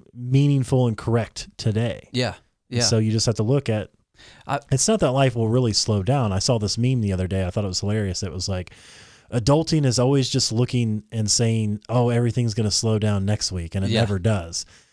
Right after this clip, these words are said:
Speaker 1: But that's not true, because life doesn't slow down. It stays the same speed, technically.
Speaker 2: It,
Speaker 1: But,
Speaker 2: it,
Speaker 1: <laughs> but
Speaker 2: <laughs> scientifically,
Speaker 1: scientifically.
Speaker 2: it goes at the same pace.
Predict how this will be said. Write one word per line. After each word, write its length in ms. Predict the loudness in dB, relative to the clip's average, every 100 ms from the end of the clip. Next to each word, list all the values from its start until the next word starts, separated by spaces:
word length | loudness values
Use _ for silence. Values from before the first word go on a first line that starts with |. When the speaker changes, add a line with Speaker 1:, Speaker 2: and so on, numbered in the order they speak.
| _ _
Speaker 1:
But 120 | 2
that's 160 | 4 4
not 140 | 2 2
true, 320 | 4 4 2
because 300 | 0 0 2
life 260 | 0 0
doesn't 420 | -2 -2 -4 -8 -6
slow 300 | -2 0 2
down. 480 | 2 2 0 -2 -6 _ _ _ _ _ -8
It 140 | -2
stays 280 | 2 2 0
the 60 |
same 220 | -2 -4 -4
speed, 380 | -4 -4 -4
technically. 540 | -8 -10 -10 -14 -16 -16
Speaker 2:
It, 100 | -20 -20 _
Speaker 1:
But, 320 | 0 2 0 -4
Speaker 2:
it, 160 | -4 -6 -4 -8
Speaker 1:
<laughs> 240 | -8 0
but 100 | 2 4
Speaker 2:
<laughs> 180 | 4
scientifically, 1080 | 2 0 0 2 2 0 0 0 0 0 2
Speaker 1:
scientifically. 680 | 4 4 2 0 0 0 0
Speaker 2:
it 220 | -2 -2
goes 240 | -2 0 -2
at 100 | -4
the 80 | -4
same 360 | -2 -2 -2
pace. 460 | -4 -6 -8 -12